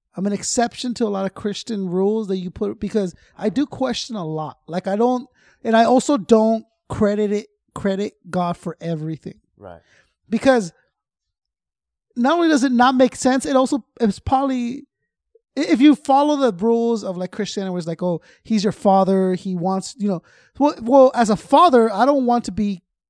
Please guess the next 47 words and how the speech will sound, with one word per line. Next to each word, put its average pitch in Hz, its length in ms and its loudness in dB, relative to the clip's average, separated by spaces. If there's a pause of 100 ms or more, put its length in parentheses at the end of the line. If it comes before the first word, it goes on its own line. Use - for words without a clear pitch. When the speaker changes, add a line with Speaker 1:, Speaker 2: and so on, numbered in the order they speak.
(140)
Speaker 1:
too, 214 120 -2 (220)
I 208 60 0
don't 226 120 4
want 233 160 0
my, 202 160 -6
I 185 60 -4
don't 202 100 0
wanna 202 160 -4
control 202 440 -4
my 170 140 -4
kids. 160 400 -10 (400)
I - 80 -8
don't 220 160 2
want 214 220 0
to 196 80 -2
be 202 260 0
able 190 160 0
to 190 60 -2
move 185 300 -4
them 190 100 -4
like 175 200 -8
robots. 185 500 -4 (180)
Speaker 2:
Right. 101 180 -18
Speaker 1:
I - 60 -6
wanna 220 180 4
give 214 120 4
them 220 80 4
free 262 260 2
will, 214 340 2 (220)
right? 180 180 -6
Speaker 2:
Right. 208 80 -14 (180)
Speaker 1:
And 233 140 4
as 202 100 4
a 208 80 4
father, 285 500 6
I 220 140 4
allow 226 400 2
them 226 200 -2
to 220 120 -2
make 185 220 -4
mistakes, - 640 -12 (120)
right? 170 240 -10
Speaker 2:
Mm-hmm. - 80 -20 (720)
Speaker 1:
And 226 160 2
as 214 120 2
a 202 60 -4
father, 269 520 6